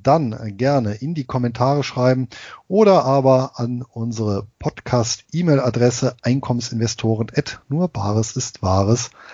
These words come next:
punkt de. Und wer keine Folge mehr verpassen möchte, kann den Podcast gerne direkt abonnieren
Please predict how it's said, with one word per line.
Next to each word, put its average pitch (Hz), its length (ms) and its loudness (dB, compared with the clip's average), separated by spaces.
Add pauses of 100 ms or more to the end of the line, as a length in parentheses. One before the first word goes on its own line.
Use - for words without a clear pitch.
(300)
punkt 110 400 2 (460)
de. 143 460 4 (720)
Und 113 160 -8
wer 113 100 2
keine 180 260 2
Folge 190 240 2
mehr 185 100 0
verpassen 175 400 -4
möchte, 160 400 -2
kann 117 300 -4
den 107 160 -4
Podcast 104 680 -8 (120)
gerne 110 580 0
direkt 143 760 -2
abonnieren 123 600 2